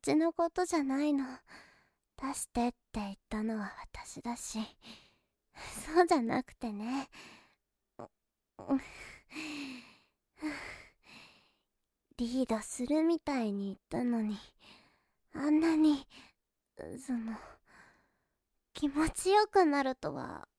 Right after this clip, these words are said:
思ってなかったから。柏さんのおちんちんと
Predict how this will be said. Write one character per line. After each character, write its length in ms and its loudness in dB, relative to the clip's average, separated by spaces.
思 300 2
っ 40 2
て 360 -2
な 180 -4
か 220 -12
っ 120 -14
た 140 -10
か 160 -10
ら。 60 -12
柏 500 -2
さ 220 0
ん 80 2
の 160 4
お 20 2
ち 280 2
ん 80 8
ち 220 2
ん 100 2
と 520 -6